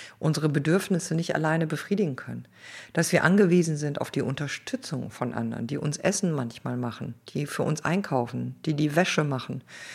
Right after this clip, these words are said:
oder wir für andere. Also so, insofern, ja, genau, dick sein ist so ein Stigma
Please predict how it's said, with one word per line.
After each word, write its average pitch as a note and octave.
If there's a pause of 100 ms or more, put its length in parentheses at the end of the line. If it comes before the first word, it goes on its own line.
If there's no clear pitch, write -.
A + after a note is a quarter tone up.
(440)
oder D3+
wir C#3+
für -
andere. D3 (600)
Also E3+
so, D#3+
insofern, F3+
ja, C#3+
genau, C#3+
dick G3+
sein F3
ist -
so -
ein D#3
Stigma A3